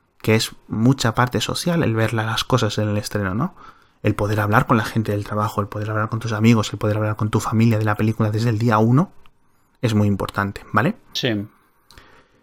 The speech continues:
Speaker 2: Sí, sí,
Speaker 1: Entonces yo
Speaker 2: totalmente.
Speaker 1: creo que va a llegar esa, va a llegar, y al principio los precios, irónicamente, van a ser más caros que en el cine.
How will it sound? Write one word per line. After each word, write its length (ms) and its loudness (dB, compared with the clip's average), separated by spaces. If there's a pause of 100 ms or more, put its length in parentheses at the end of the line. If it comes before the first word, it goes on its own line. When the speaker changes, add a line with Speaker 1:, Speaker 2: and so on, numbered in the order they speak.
(720)
Speaker 2:
Sí, 100 -2
sí, 140 2
Speaker 1:
Entonces 340 4
yo 140 4
Speaker 2:
totalmente. 40 0
Speaker 1:
creo 160 4
que 120 2
va 80 4
a 20 6
llegar 300 2
esa, 440 0
va 300 0
a 40 4
llegar, 420 2 (920)
y 120 2
al 100 4
principio 360 0
los 120 -2
precios, 420 -4 (1800)
irónicamente, 920 4 (220)
van 120 4
a 60 2
ser 200 0
más 220 0
caros 320 -4
que 100 -6
en 60 -2
el 60 -8
cine. 320 -8